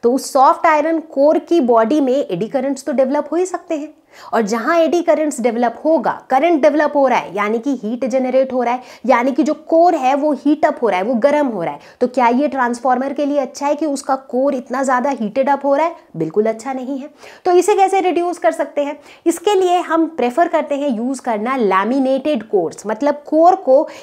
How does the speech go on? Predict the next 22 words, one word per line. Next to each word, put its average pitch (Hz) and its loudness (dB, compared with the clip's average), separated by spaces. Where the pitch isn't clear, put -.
एक 320 -4
पतले 330 2
से 359 2
इंसुलेटेड 262 -2
कवरिंग 226 2
में 226 0
डाल 143 -4
देते 139 -12
हैं। 147 -18
इससे 370 0
क्या 339 4
होता 240 2
है 240 0
कि 285 2
जो 302 0
एडी 262 4
करंट्स 269 0
अगर 240 0
जनरेट 240 0
होता 254 -2
भी 226 -4
है, 262 0